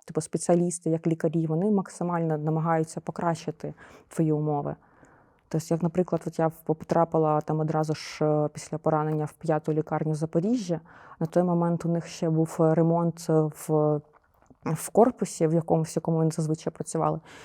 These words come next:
Їх всіх, типу, спихнули в якийсь інший корпус. Там просто всі на одному, там таргани. Але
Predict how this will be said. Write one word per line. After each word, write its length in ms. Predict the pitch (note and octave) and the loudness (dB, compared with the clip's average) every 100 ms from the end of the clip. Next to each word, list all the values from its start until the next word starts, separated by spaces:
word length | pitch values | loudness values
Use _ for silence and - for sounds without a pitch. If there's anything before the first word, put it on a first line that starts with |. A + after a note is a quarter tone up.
| - | -6
Їх 160 | F#3 A#3 | -2 -2
всіх, 320 | - - G3 | -4 -4 -4
типу, 240 | - E3 E3 | -4 -2 -2
спихнули 480 | - - - G3 | -4 -6 0 2
в 40 | F3+ | 2
якийсь 320 | E3+ F3+ - | 0 -2 -2
інший 320 | E3+ E3+ D#3+ | -2 -2 -4
корпус. 420 | - D#3+ - - | -4 -6 -6 -8
Там 140 | - E3+ | -2 0
просто 300 | - - E3 | 0 -2 -6
всі 200 | - F3 | -4 -4
на 140 | F3 | 0
одному, 440 | E3+ E3+ D#3+ D#3+ D#3+ | 2 2 2 0 -2
там 200 | D#3+ D#3+ | -4 -4
таргани. 500 | E3+ E3 F3+ E3+ E3+ - - - | -4 -2 0 0 -4 -10 -16 -4
Але 300 | F3+ F3+ | 0 2